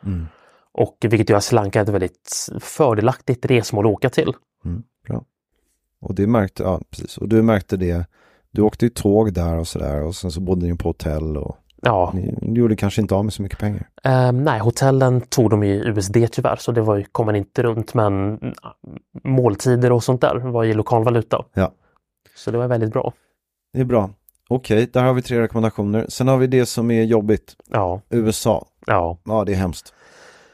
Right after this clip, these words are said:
Speaker 1: Det är
Speaker 2: U S A
Speaker 1: tråkigt, jag älskar att åka till U S A.
Speaker 2: Ja, U S A har väl, jag minns för tio år sedan så var ju kronan väldigt stark mot
Speaker 1: Ja.
Speaker 2: dollarn.
Speaker 1: Ja.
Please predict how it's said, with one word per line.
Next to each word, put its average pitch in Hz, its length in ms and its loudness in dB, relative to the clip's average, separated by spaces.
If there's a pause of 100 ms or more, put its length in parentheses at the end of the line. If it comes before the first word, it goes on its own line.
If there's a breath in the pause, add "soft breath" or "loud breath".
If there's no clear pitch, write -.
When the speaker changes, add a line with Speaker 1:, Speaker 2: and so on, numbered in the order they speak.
(420 soft breath)
Speaker 1:
Det - 60 2
är 117 40 2
Speaker 2:
U 120 40 6
S 117 120 2
A - 20 4
Speaker 1:
tråkigt, 117 280 0
jag 98 120 -2
älskar 110 260 0
att 104 40 2
åka 92 140 -6
till 87 120 -6
U 80 60 -4
S 78 120 -12
A. - 60 -12 (160)
Speaker 2:
Ja, 87 320 -4 (200)
U 120 180 -4
S - 180 -4
A 135 120 2
har 123 220 4
väl, 107 400 2 (920)
jag 127 120 -2
minns 127 160 0
för 127 80 -2
tio 123 260 2
år 160 140 4
sedan 123 260 -4
så - 160 -4
var 107 100 0
ju 101 60 -2
kronan 98 420 0
väldigt 92 560 -4 (240)
stark - 360 -4 (320)
mot - 80 -6
Speaker 1:
Ja. 104 120 2
Speaker 2:
dollarn. 107 360 0 (160 loud breath)
Speaker 1:
Ja. 90 140 -6